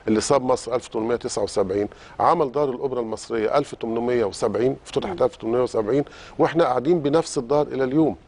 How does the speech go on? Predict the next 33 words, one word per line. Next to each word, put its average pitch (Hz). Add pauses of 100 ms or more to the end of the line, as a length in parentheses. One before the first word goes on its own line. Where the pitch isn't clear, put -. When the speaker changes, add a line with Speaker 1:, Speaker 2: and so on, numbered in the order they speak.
(220)
Speaker 2:
مم. 190 (480)
Speaker 1:
فخدنا 143
موافقة 120
الحمد 123
لله 104 (220)
من 101
لحظة 123
أنا 120
ما 107
جيت 98
من 101
السيد 110
رئيس 127
مجلس 110
الوزراء، 104
وافق 107
لنا 127
على 110
إنشاء 127 (320)
دار 127 (240)
أوبرا 131
الأقصر. - (180)
Speaker 2:
مم. 190
Speaker 1:
وإحنا 101
دلوقتي 113
في 131
تخطيط -
ليها 156
وسوف 127
يبدأ 113
العمل 104
فورا. 85 (520)
اتنين، 151